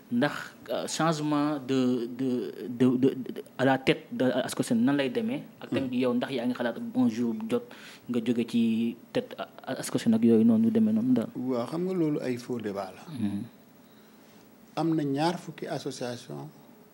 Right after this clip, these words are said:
Speaker 2: ak juróom benn,
Speaker 1: Hmm.
Speaker 2: yoo xam ne association consommateur la.
Speaker 1: Waaw, mais ascosen moo gën a, moo lañu gën a xam.
Speaker 2: Lu tax ñu gën a xam ascosen?
Speaker 1: Hmm.
Speaker 2: Parce que ascosen moo gën a liggéey.
Speaker 1: Hmm.
Speaker 2: Su fekkoon defuñ dara,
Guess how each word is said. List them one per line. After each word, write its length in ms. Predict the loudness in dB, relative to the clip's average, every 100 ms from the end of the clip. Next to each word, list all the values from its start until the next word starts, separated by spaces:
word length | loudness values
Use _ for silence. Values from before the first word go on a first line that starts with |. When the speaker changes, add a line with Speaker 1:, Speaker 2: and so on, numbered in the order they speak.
| -20 -20 -10
Speaker 2:
ak 120 | -10 -8
juróom 280 | -6 -6 -6
benn, 260 | -8 -10 -12 0
Speaker 1:
Hmm. 300 | 2 4 2
Speaker 2:
yoo 80 | 0
xam 140 | -8 -6
ne 60 | -6
association 460 | -6 -8 -8 -8
consommateur 560 | -8 -8 -10 -14 -14 -20 -20 -12 -6
la. 100 | 2
Speaker 1:
Waaw, 40 |
mais 120 | 2
ascosen 300 | 2 -4 -2
moo 200 | -2 -2
gën 160 | 2 6
a, 80 | 6
moo 140 | 6
lañu 140 | 4 4
gën 120 | 4
a 20 |
xam. 180 | 2 0 -2 -14 -6
Speaker 2:
Lu 160 | -4
tax 180 | -4 -2
ñu 100 | 0
gën 120 | 0 0
a 40 |
xam 180 | -2 -4
ascosen? 420 | -6 -8 -10 -10 -10 -18 -12 -10
Speaker 1:
Hmm. 220 | -8 -10 -10
Speaker 2:
Parce 120 | -12
que 80 | -12
ascosen 360 | -12 -10 -8
moo 180 | -6 -4
gën 140 | -4 -4
a 60 |
liggéey. 280 | -4 -4 -6 -8 -20 -20 -8
Speaker 1:
Hmm. 300 | -6 -4 -6
Speaker 2:
Su 80 | -4
fekkoon 260 | 0 2 2
defuñ 260 | 2 2
dara, 200 | 2 0